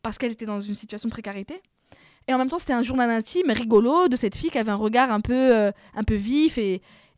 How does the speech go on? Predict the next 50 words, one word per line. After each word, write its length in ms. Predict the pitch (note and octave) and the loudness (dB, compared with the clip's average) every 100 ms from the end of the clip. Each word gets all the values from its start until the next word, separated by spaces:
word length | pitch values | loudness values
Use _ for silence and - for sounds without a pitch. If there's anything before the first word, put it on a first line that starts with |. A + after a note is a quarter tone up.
| - | -2
et 120 | A#3 | 0
j'avais 200 | A3 G#3+ | 0 0
déjà 260 | A3+ F#4 | -4 -6
conscience 340 | G4 B3 E4+ D#4 | -6 -8 -6 -2
de 120 | G#3 | -2
raconter 420 | - G#3+ A#3+ A#3 | -2 -6 -8 -8
l'histoire 200 | A#3+ A#3 | -8 -8
d'un 120 | G#3 F3+ | -8 -10
personnage 420 | F#3 B3+ B3+ - | -8 -4 -4 -4
qui 80 | G#3+ | -8
était 100 | G3 | -6
pas 140 | G#3 | -8
du 100 | G3+ | -8
tout 120 | A3 | -6
ma 160 | G#3 G3+ | -4 -2
vie. 100 | C4 | -2
Donc 180 | G3+ - | -4 -6
ça, 140 | G#3+ | -8
pareil, 220 | G3+ G#3+ | -6 -6
j'ai 80 | G3 | -6
dû 60 | F#3+ | -6
me 60 | |
justifier, 480 | F#3+ - G#3+ - A3+ | -8 -10 -14 -10 -8
euh, 140 | F#3 E3 _ _ _ _ _ _ - | -8 -10 _ _ _ _ _ _ -12
pendant 200 | A3 G#3 | -10 -8
trois 280 | - A3+ | -6 -6
ans, 200 | B3+ C4+ A3 | -4 -2 -2
euh, 760 | G3 F#3 F3 F3 F3 F3 E3+ | -4 -6 -6 -8 -10 -8 -8
de, « 20 | E3+ | -8
Oui, 220 | A#3 E4+ C4+ | -4 -2 0
non, 160 | D4+ | 0
je, 80 | C4+ | 2
mon 120 | A3+ | 0
père 160 | A#3+ C#4 | 0 -2
n'est 80 | G3+ | -2
pas 200 | A3+ C4+ | -2 -2
parti, 440 | C#4 - C#4 C#4 | -4 -8 -8 -8
euh, 340 | A3+ G3+ F#3+ F#3 - - - _ - | -6 -8 -10 -14 -18 -20 -20 _ -12
euh, 360 | F3 F3+ F3 | -8 -6 -6
ma 120 | E3+ G3 | -6 -6
mère 140 | A#3 | -6
n'est 100 | F3 | -8
pas 120 | G#3 | -8
femme 160 | C#4 C4 | -4 -2
de 60 | |
ménage. » 420 | A#3+ A#3 B3 C#4 A#3+ | -2 -4 -4 -4 -4
Voilà, 260 | B3 C#4 | -6 -4
y 40 | B3 | -6
a, 100 | G3+ | -8
c'était, 400 | - G#3+ G3+ G3+ | -14 -12 -10 -12